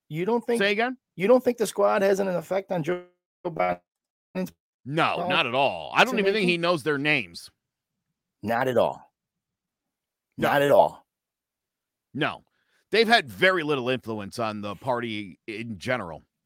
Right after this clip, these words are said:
Speaker 1: So you're
Speaker 2: I, I,
Speaker 1: telling me that
Speaker 2: I,
Speaker 1: Joe Biden hasn't
Speaker 2: I, I'll
Speaker 1: read the
Speaker 2: t-,
Speaker 1: Green
Speaker 2: I'll
Speaker 1: New
Speaker 2: t-,
Speaker 1: Deal. So why,
Speaker 2: Has
Speaker 1: so
Speaker 2: he
Speaker 1: why in
Speaker 2: read
Speaker 1: this
Speaker 2: it?
Speaker 1: last
Speaker 2: I read it. I, what does that
Speaker 1: one point four trillion dollar
Speaker 2: mean?
Speaker 1: relief package,
Speaker 2: <laughs>
Speaker 1: right? The one point four trillion dollar package that they just signed off, right?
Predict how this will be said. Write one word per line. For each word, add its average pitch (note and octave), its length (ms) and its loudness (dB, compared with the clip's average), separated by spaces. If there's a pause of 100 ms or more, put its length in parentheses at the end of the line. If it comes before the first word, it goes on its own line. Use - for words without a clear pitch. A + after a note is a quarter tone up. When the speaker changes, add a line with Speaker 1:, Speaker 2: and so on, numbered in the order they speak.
(1900)
Speaker 1:
So - 120 -2
you're F#3 80 10
Speaker 2:
I, G#3 40 12
I, G#3+ 40 8
Speaker 1:
telling F#3 320 6
me D#3+ 140 -2
that F3+ 40 4
Speaker 2:
I, A3 120 6
Speaker 1:
Joe C#3+ 100 2
Biden C#3 260 2
hasn't C3 180 0 (120)
Speaker 2:
I, A3+ 40 6
I'll B3 80 8
Speaker 1:
read E3 80 2
the C3+ 60 -6
Speaker 2:
t-, A#2+ 40 -12
Speaker 1:
Green B2+ 160 0
Speaker 2:
I'll A#2+ 60 4
Speaker 1:
New A#2 100 -6
Speaker 2:
t-, - 60 -8
Speaker 1:
Deal. D#2 220 -10 (760)
So G3+ 160 6
why, F#3 400 8
Speaker 2:
Has G3+ 220 2
Speaker 1:
so G3+ 100 8
Speaker 2:
he F3+ 60 6
Speaker 1:
why G3 180 6
in A3+ 100 4
Speaker 2:
read F3+ 140 6
Speaker 1:
this A#3+ 60 8
Speaker 2:
it? - 20 8
Speaker 1:
last F#3 180 6
Speaker 2:
I A3 140 8
read C#3+ 260 6
it. - 160 2
I, D#3+ 140 6
what G3 140 6
does G3 100 4
that A#3+ 260 6
Speaker 1:
one - 0 -
point - 0 -
four - 0 -
trillion - 0 -
dollar D#3 300 4
Speaker 2:
mean? D3+ 120 2
Speaker 1:
relief - 160 -4
package, C#3 480 -8 (180)
Speaker 2:
<laughs> F2 200 -20
Speaker 1:
right? C#3+ 260 -6 (140)
The F#3 80 2
one G#3 220 2
point A#3+ 260 0
four G#3+ 160 2
trillion F#3+ 320 -4
dollar E3+ 240 0
package C#3+ 380 -4
that C3 100 -8
they C3+ 140 -4
just E3 200 -6
signed F3+ 280 2
off, A#2 300 -4
right? A2 220 -4